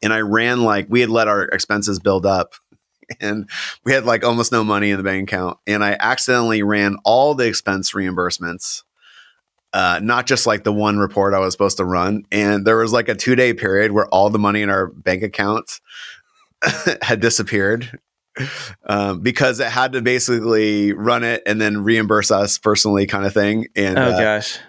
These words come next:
Speaker 1: and I remember that was maybe the two, two of the toughest days of my life. But luckily, God bless Expensify.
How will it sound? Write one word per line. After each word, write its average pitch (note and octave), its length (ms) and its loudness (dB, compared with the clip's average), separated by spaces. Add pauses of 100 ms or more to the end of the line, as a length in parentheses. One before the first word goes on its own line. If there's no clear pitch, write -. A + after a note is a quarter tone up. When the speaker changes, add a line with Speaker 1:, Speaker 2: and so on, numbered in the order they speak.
Speaker 1:
and A2+ 100 2
I A#2 60 2
remember B2 640 0
that A2 140 2
was A2+ 200 2
maybe A2+ 300 2
the G#2 120 2
two, A2 460 0
two B2 140 0
of A2+ 60 -2
the G2+ 60 -8
toughest A2 280 -4
days G2+ 180 0
of G2+ 60 -4
my F#2+ 100 -2
life. F#2+ 400 -2
But G2+ 140 0
luckily, C3 500 2
God A#2 260 2
bless A#2+ 240 0
Expensify. G2+ 600 -2